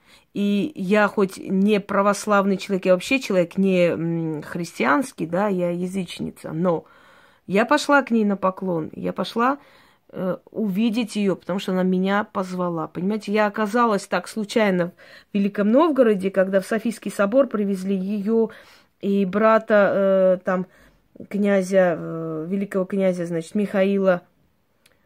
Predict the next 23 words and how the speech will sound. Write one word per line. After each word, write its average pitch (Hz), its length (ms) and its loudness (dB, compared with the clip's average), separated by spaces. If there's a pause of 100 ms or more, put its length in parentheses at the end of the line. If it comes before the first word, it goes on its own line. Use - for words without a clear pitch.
(880)
еще 180 420 -2
был 175 580 -6
князь 202 540 -2
Федор. 185 480 2 (320)
В 190 40 -10
общем, 214 260 -2
вот, 202 260 -4
э, 165 340 -6 (320)
их 208 220 -10
мощи. 202 380 -4
И 147 100 -10
я 214 220 -4
туда 226 260 -4
пошла. 190 460 -8 (280)
Она 190 140 -6
меня 220 160 0
позвала 190 380 -4
туда, - 220 -14
потому - 260 -6
что - 160 -14
я 220 180 -2
про 202 200 -8
нее 190 340 -4